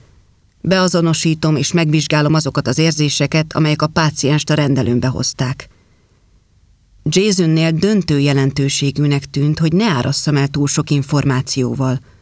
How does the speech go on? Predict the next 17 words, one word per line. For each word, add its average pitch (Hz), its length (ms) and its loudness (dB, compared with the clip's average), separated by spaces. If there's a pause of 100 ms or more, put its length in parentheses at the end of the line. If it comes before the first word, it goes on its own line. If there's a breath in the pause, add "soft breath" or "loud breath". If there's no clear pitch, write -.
(280 soft breath)
mint 180 180 0
ahogy 208 180 0
az 220 120 0
is, 156 280 -2 (440 loud breath)
hogy 143 140 -2
ne 214 100 2
kérjem 156 400 0
idő 160 300 0
előtt 143 320 0
arra, 143 480 2 (180)
tárja 180 340 2
fel 123 180 0
előttem 147 400 0
sérülékenységét. 135 1300 -2 (1300 soft breath)
Teljesen 151 480 0
bezárult 131 520 -2
előttem. 135 520 -2